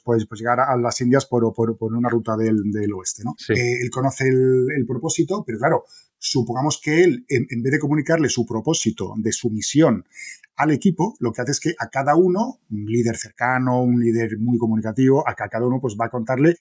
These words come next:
Speaker 1: lo, lo que espera de él, su tarea, pues, tú eres el que tiene que cazar esta vela, tú se-, saca agua, eh, del mar para limpiar la cubierta, tú haces la comida, tal y cual, pero no les comunica el propósito. Claro, mientras que esto vaya ra-, razonablemente bien, pues, eh, la gente, eh,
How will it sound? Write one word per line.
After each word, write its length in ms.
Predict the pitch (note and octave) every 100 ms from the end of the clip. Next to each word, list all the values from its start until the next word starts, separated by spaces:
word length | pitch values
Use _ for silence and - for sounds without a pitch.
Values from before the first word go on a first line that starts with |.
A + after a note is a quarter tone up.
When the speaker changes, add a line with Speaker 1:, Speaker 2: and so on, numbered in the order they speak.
| -
Speaker 1:
lo, 180 | B2+ C#3
lo 160 | C3 -
que 80 | A#2+
espera 320 | - C3+ D#3
de 220 | D3 C#3
él, 120 | C#3
su 220 | - C3
tarea, 480 | B2 D#3+ C#3+ C#3 C#3+
pues, 140 | C3 -
tú 80 | B2+
eres 120 | B2
el 60 |
que 100 | A#2
tiene 200 | B2 B2
que 80 | A#2+
cazar 320 | A#2+ A2+ B2+ -
esta 300 | B2 - D3
vela, 300 | C#3 C#3 C#3
tú 220 | C3 B2+ A2+
se-, 240 | - C3+
saca 260 | - B2+ B2
agua, 320 | A#2+ B2 B2
eh, 140 | B2 B2
del 160 | B2
mar 240 | B2 B2 A#2+
para 120 | A#2+
limpiar 300 | A2+ B2 B2
la 140 | B2
cubierta, 520 | F#3 D#3+ D3 B2+ C#3+
tú 160 | A2+ B2+
haces 200 | A#2 B2
la 80 | B2
comida, 320 | E3+ D3 D3
tal 140 | C#3
y 20 | C3+
cual, 180 | E3+ - -
pero 240 | C#3+ B2+
no 160 | C3 D#3+
les 160 | F#3+
comunica 500 | - D#3+ D#3 F3 F3 -
el 80 | A#2
propósito. 420 | B2+ F#3 - A#2
Claro, 240 | D3+ D3 - -
mientras 380 | C#3 C#3 C3 -
que 80 |
esto 180 | E3+ G3+
vaya 520 | F#3+ F#3+ F#3+ F#3 F3+ E3+
ra-, 300 | E3 D3+ E3
razonablemente 640 | C#3+ D3 D3 D#3 D#3+ D#3 D#3+
bien, 160 | F#3+
pues, 180 | F3+ C#3
eh, 100 | C#3+
la 120 | B2
gente, 320 | A2+ E3+ E3+ B2+
eh, 220 | B2